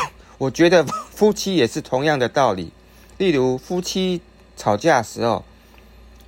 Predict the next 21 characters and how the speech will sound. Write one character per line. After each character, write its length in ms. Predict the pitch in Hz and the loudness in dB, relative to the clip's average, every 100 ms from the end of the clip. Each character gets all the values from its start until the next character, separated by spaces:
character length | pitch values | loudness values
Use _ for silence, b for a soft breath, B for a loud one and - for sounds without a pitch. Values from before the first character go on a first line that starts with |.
| - | -10
先 300 | - 175 175 | 0 0 0
生 440 | - 165 160 160 202 | 0 2 2 -2 -2
问 320 | 185 170 117 - _ _ _ - | 2 2 0 -14 _ _ _ -6
太 160 | 180 151 | 0 0
太 320 | 139 110 107 | 0 0 -2
说 420 | - 131 127 127 - - | -2 0 0 0 -8 -4
：“袜 220 | 175 156 | 2 2
子 160 | 131 107 | 0 -6
在 180 | 143 127 | 0 0
哪 160 | 113 | 0
里？” 160 | 95 - - - | -4 -8 -16 -4
然 100 | 139 | -2
后 60 | |
太 140 | 151 175 | 0 0
太 140 | 147 | 2
要， 120 | 151 147 - - - - | 2 0 -4 -20 -20 -4
太 260 | 175 147 135 | 2 2 2
太 120 | - - | -4 -8
回， 120 | 123 120 | -4 -4
可 160 | - 143 | 0 0
以 180 | 117 | -2